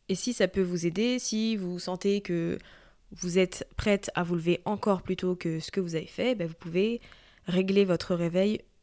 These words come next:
trente minutes ou quinze minutes plus tôt chaque jour. Donc lundi, réveil à six heures quarante-cinq, mardi à six heures trente, mercredi à six heures quinze, jeudi à six heures, et cetera.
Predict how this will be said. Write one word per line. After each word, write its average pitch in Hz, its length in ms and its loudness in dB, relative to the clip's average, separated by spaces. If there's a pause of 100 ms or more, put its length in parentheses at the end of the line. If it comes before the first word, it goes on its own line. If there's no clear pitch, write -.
(640)
trente 175 240 -4
minutes 180 480 -4
ou 165 40 -8
quinze 170 240 -4
minutes 170 340 -4 (100)
plus 208 140 -2
tôt 196 260 0
chaque - 200 0
jour. - 240 -6 (440)
Donc 170 160 -4
lundi, 175 480 -2
réveil 170 580 2
à 160 220 -4
six 180 240 -2
heures 180 100 0
quarante-cinq, 175 720 -4
mardi 170 420 -4
à 165 100 -6
six 180 240 -8
heures 160 120 -6
trente, 190 420 -10 (380)
mercredi 180 640 -2 (560)
à 170 60 -2
six 180 240 -2
heures 170 120 0
quinze, 196 480 -4 (280)
jeudi 170 420 -6
à 165 100 -6
six 160 240 -8
heures, 196 220 -2 (100)
et 170 100 -8
cetera. - 420 -8